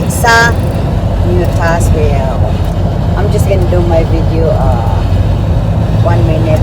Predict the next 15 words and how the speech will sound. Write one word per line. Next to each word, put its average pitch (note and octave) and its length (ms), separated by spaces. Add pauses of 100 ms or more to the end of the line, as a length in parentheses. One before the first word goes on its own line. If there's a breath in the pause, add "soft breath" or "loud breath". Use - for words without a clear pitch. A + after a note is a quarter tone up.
(120)
then. - 240
I'm - 160
gonna D#3 240
cut C3+ 140
it D3+ 160
off D#3+ 180
and - 320
do - 80 (180)
video - 220
another - 320
again - 380
later. - 340 (800)
Jacob - 320
still G3+ 240
asleep. A3+ 400